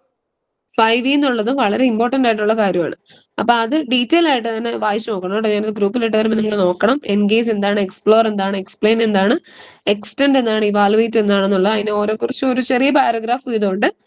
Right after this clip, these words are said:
അത് വായിച്ചു നോക്കാം. അപ്പൊ അന്വേഷണാത്മക പഠനം. അപ്പൊ ഇതിന് ഉത്തരവായിട്ട് വരുന്ന ബി ആണ്. വിദ്യാർത്ഥികളുടെ സജീവ പര്യവേക്ഷണവും അന്വേഷണവും പ്രോത്സാഹിപ്പിക്കാം.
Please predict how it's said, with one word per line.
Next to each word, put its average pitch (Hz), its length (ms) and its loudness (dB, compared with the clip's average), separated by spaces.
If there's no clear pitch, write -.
അത് 294 80 2
വായിച്ചു 233 340 -2
നോക്കാം. 175 300 -12
അപ്പൊ 247 120 0
അന്വേഷണാത്മക 285 840 -2
പഠനം. 196 260 -4
അപ്പൊ 202 140 -8
ഇതിന് 233 180 -4
ഉത്തരവായിട്ട് 269 440 0
വരുന്ന 233 260 -2
ബി 220 300 -2
ആണ്. 208 240 2
വിദ്യാർത്ഥികളുടെ 262 840 0
സജീവ 262 680 0
പര്യവേക്ഷണവും 226 760 2
അന്വേഷണവും 214 720 0
പ്രോത്സാഹിപ്പിക്കാം. 226 720 -2